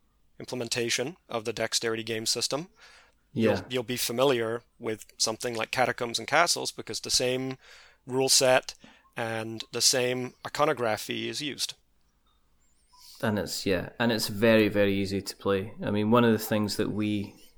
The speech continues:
Speaker 2: we said on our, on our episode was that I could potentially bring somebody that hasn't played a board game before into the game, and they could be easily playing it within a couple of minutes, 'cause it's a case of,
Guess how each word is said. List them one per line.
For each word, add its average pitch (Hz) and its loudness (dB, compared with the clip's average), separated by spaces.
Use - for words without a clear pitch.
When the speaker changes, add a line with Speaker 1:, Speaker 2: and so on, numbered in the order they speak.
Speaker 2:
we 104 -2
said 107 4
on 98 0
our, 98 -4
on 101 -2
our 98 -2
episode 98 -6
was 101 -2
that 107 2
I 110 6
could 110 0
potentially 143 4
bring 104 -2
somebody 127 2
that 101 0
hasn't 117 0
played 113 0
a 110 -2
board 110 -2
game 107 -4
before 107 -2
into 117 2
the 107 -4
game, 104 -2
and 127 4
they 120 6
could 117 0
be 120 0
easily 123 4
playing 113 2
it 104 -2
within 110 0
a 104 -2
couple 110 0
of 101 0
minutes, 110 2
'cause 101 -2
it's 98 -6
a 110 -4
case 113 -2
of, 110 0